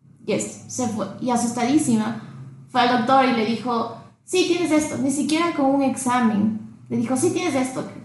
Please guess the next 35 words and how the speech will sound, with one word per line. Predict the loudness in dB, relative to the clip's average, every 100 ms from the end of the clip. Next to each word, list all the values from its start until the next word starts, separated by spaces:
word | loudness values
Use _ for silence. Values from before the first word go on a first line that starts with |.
| -20 _ _ _
Después | -4 2 4 4
se | 4
hizo | 4 2 2
un, | 0 -2 -4
un, | 0 4 4 4 2 0
para | 2 2
ver | 2
en | 0 -2
qué, | -4
ni | -6
siquiera | -6 -4 -2 -2
en | -2
qué | -4
etapa | 0 2 2 -2
estaba. | -4 -4 -4 -4 -10 -18 -20 _ _ -16 -4
Porque | -2 0 0
tú, | 2 2 2
después | 0 -2 0 0
de | 0
eso, | 0 2 0
a | 0 -4 -2
todos | 2 2 2
nuestro | -2 -6 -4 -4
grupo | -4 -4
de |
amigas | -6 -4 -4
nos | -4
choqueamos | -6 -6 -4 -4 -6 -10 -16 -20 -20 -12
y | -6
dijimos, | -2 0 0 -2 -8 -16 -20 _ _ _ _ -2
"¿Pero | 2 4 2 0
por | -2
qué | 0
será | -2 -2 -2
esto?". | -2 -4